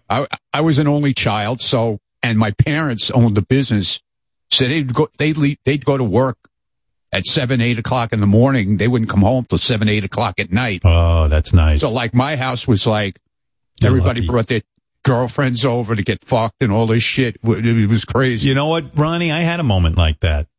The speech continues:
Speaker 2: Um, my mom was, uh, they have her heavily dosed on, um, uh, Valium or something, one of those narcotics, uh, 'cause she was such a depressed woman.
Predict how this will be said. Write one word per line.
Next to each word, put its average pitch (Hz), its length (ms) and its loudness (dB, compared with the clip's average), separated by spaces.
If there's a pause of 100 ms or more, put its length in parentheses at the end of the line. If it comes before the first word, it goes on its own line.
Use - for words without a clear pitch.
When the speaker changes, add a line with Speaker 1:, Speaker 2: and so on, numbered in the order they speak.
(400)
Speaker 2:
Um, 92 560 2 (540)
my 107 140 4
mom 113 560 0 (140)
was, 107 180 2
uh, 107 220 0 (200)
they 127 220 0
have 123 240 -2
her 113 100 0
heavily 127 380 0
dosed 123 400 -2
on, 92 280 2
um, 85 340 4 (720)
uh, 90 220 0
Valium 101 560 0
or 76 120 4
something, 101 440 0
one 98 140 2
of 95 80 0
those 80 340 0
narcotics, 78 640 2 (840)
uh, 73 240 2
'cause 101 140 2
she - 80 0
was 95 100 2
such 90 160 0
a 95 60 2
depressed 98 420 0
woman. 98 340 2